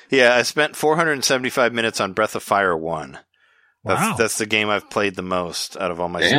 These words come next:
Speaker 1: Super Nintendo stuff. And number two is Super Mario All-Stars with three hundred seventy-six minutes. And of course, uh, uh, what is it? Um,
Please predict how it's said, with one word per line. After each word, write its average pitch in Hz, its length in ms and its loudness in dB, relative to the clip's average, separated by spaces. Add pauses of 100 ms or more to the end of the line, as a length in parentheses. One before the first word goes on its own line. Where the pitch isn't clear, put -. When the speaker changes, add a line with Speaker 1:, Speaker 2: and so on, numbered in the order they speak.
Speaker 1:
Super - 0 -
Nintendo 85 380 -4
stuff. - 320 -6 (500)
And 110 180 4
number 127 200 0
two 131 260 0
is 113 160 0 (100)
Super 117 220 -4
Mario 110 220 2
All-Stars 104 460 0
with 98 100 -8
three 117 160 -2
hundred 98 240 -4
seventy-six 90 580 -6
minutes. - 480 -12 (1200)
And 104 120 2
of 101 100 -2
course, 104 380 0
uh, 92 240 2 (1000)
uh, 104 200 2
what 107 240 -2
is 90 100 -4
it? 90 140 0
Um, 85 260 -2